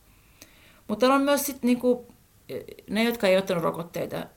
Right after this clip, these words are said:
heitäkin on, niinku, monenlaisia, että on näitä, niinku, täysin rokotevastaisia, joo, mut on myös, niinku, rokoteepäileviä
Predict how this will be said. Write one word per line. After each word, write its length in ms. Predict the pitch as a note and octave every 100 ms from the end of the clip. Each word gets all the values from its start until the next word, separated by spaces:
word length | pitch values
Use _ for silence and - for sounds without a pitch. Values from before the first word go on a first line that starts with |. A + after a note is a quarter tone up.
| _ _ -
heitäkin 360 | G#3 G#3+ G#3+
on, 40 | G3
niinku, 180 | F#3 F#3
monenlaisia, 920 | F#3+ F#3+ F3 D#3 D3 B2 E3+ F3 -
että 160 | E3+ F#3
on 100 | F#3
näitä, 180 | F3
niinku, 160 | F3 E3+
täysin 420 | F3 D3+ F#3+ F3 -
rokotevastaisia, 1080 | F3 E3+ E3 - - - B3 A#3 A#3 C4 B3+ - - _ _ -
joo, 300 | - - -
mut 160 | G3+ G#3
on 100 | A#3
myös, 160 | B3 B3
niinku, 160 | A#3+
rokoteepäileviä 1800 | A3+ A#3+ A#3 F3+ - - - - _ _ - F#3 A3 A#3 B3+ B3+ C4 C4